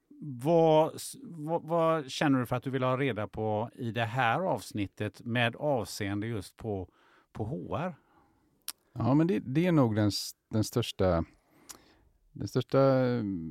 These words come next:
Speaker 2: eller det området vi pratar om här är ledarskap, organisation och kultur, kan jag nog säga. Alltså, vad händer med, med organisationen och kulturen när ledarskapet förändras så kraftigt som det gör när grundare, ofta grundare eller, eller barn till grundare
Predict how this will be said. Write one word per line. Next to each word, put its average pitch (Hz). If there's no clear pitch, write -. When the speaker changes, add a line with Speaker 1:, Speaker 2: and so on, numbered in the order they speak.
Speaker 2:
eller 95
det 117
området 107
vi 101
pratar 101
om 98
här 120
är 98
ledarskap, 92
organisation 87
och 82
kultur, 90
kan 104
jag 85
nog 71
säga. -
Alltså, 95
vad 90
händer 92
med, 87
med 101
organisationen 87
och 80
kulturen 90
när 85
ledarskapet 98
förändras 90
så -
kraftigt -
som 92
det 85
gör 82
när 87
grundare, 92
ofta -
grundare 98
eller, 95
eller 92
barn 95
till 98
grundare 82